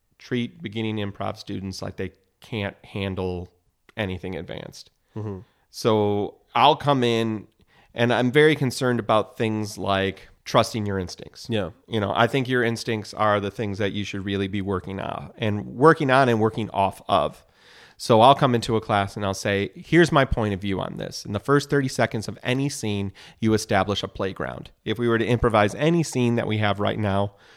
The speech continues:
Speaker 1: we would make a playground. May not be the best playground, maybe the worst playground, but it's a playground nonetheless." Most of the times, that thirty seconds that we just spent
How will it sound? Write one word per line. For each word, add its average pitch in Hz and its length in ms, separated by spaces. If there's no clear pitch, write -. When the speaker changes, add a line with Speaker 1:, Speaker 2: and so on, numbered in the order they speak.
Speaker 1:
we 120 140
would 113 120
make 101 200
a 107 60
playground. 98 560
May 135 180
not 135 200
be 147 80
the 131 80
best 151 320
playground, 160 400
maybe 135 200
the 127 120
worst 131 300
playground, 113 440
but 117 140
it's 120 120
a 123 60
playground 110 680
nonetheless." 98 760
Most 131 380
of 151 60
the - 80
times, 143 480
that - 500
thirty 143 240
seconds 123 380
that 110 100
we 113 80
just 131 400
spent 104 480